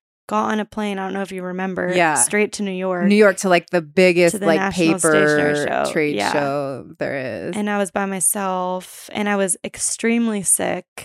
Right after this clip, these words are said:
Speaker 1: I don't know if you remember that.
Speaker 2: I don't, I
Speaker 1: It
Speaker 2: feel like
Speaker 1: was
Speaker 2: there was,
Speaker 1: so,
Speaker 2: yeah.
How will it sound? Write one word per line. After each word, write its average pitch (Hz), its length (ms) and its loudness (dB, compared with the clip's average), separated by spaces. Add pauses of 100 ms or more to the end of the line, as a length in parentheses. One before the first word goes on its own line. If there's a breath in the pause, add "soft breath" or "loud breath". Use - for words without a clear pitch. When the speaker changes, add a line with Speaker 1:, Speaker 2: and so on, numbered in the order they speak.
(120)
Speaker 1:
I 196 120 -2
don't 202 160 -2
know 190 80 -4
if 185 80 -8
you 190 100 -6
remember 175 300 -8
that. 180 400 -4 (280)
Speaker 2:
I 180 120 -6
don't, 170 280 -2
I - 80 -2
Speaker 1:
It - 40 0
Speaker 2:
feel 214 100 2
like 202 140 8
Speaker 1:
was 190 80 4
Speaker 2:
there 160 160 4
was, - 80 6
Speaker 1:
so, 208 260 4
Speaker 2:
yeah. - 320 2